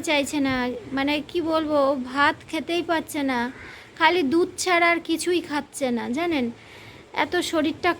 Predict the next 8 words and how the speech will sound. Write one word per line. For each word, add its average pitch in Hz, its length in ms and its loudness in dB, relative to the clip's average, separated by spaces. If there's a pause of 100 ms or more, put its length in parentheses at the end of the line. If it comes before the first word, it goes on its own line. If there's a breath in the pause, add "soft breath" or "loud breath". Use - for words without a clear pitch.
খারাপ। 254 420 4 (1040)
দেখুন, 302 320 0 (2750)
ও - 20 2 (140)
দেখুন 240 280 0 (360)
কি 320 100 -6 (180)
বলছে, 277 320 2 (160)
মাকে 254 280 2 (100)
ডাকছে। 226 420 -2